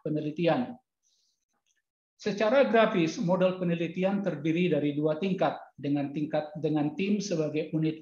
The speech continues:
analisa. Palu congruence adalah kongruensi antara nilai individu dan organisasi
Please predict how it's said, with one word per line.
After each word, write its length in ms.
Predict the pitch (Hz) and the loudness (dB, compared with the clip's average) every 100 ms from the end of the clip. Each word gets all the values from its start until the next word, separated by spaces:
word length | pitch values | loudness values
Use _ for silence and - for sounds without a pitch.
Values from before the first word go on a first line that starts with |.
| 160 | 0
analisa. 560 | 160 170 170 147 139 - _ _ _ _ _ | 2 2 0 -2 -6 -12 _ _ _ _ _
Palu 300 | 196 202 202 | 2 4 4
congruence 500 | 226 247 254 214 202 | 6 6 6 4 0
adalah 380 | - 165 175 175 | -4 0 0 0
kongruensi 680 | 196 180 180 185 190 - 240 | 0 0 4 4 2 -4 -2
antara 500 | 233 180 175 170 175 | 0 0 2 2 0
nilai 300 | 170 170 165 | 0 0 -2
individu 640 | 165 151 160 175 165 208 208 | -2 -2 -2 -2 -2 -2 0
dan 240 | 175 156 | 2 2
organisasi 840 | 165 147 147 160 175 165 202 214 202 | 0 0 2 2 2 -2 -2 -6 -6